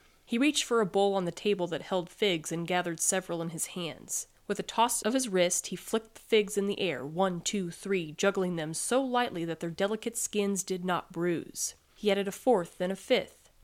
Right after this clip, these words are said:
The boys hooted and clapped, "More, more!"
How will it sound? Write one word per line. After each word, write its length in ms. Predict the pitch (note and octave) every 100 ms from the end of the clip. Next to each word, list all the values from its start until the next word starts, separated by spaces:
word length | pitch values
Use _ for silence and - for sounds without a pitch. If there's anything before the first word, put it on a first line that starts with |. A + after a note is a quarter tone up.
| _
The 80 | G3+
boys 360 | G3+ A3 G#3+ -
hooted 280 | C4+ A#3
and 120 | F3 E3+
clapped, 480 | - A3+ F3 - G#3
"More, 340 | C4+ A#3+ F3 -
more!" 400 | A3 D#4 G3+